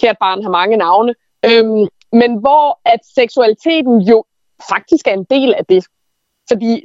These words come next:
seksualitet og intimitet er en del af parforholdet, og der er mange ting i seksualiteten og intimiteten, der spiller ind på parforholdets dynamikker. Men der er også mange ting i parforholdets dynamikker, der kan spille ind på seksualiteten og intimiteten, så derfor går de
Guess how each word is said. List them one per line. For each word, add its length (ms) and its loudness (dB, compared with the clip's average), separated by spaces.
seksualitet 560 0
og 80 -4
intimitet 580 -2
er 80 -4
en 80 -6
del 180 -2
af 120 -2
parforholdet, 420 0
og 80 -4
der 60 0
er 40 -6
mange 200 -2
ting 260 -2
i 60 2
seksualiteten 560 -2
og 100 -2
intimiteten, 640 0
der 60 2
spiller 400 0
ind 160 -2
på 100 -4
parforholdets 640 0
dynamikker. 600 2
Men 320 4
der 60 2
er 140 2
også 120 -12
mange 260 -6
ting 200 -2
i 40 -2
parforholdets 600 -2
dynamikker, 500 2
der 60 0
kan 140 -2
spille 260 -2
ind 100 -4
på 80 -2
seksualiteten 520 -2
og 100 0
intimiteten, 520 -2
så 180 -2
derfor 300 0
går 140 0
de 120 -4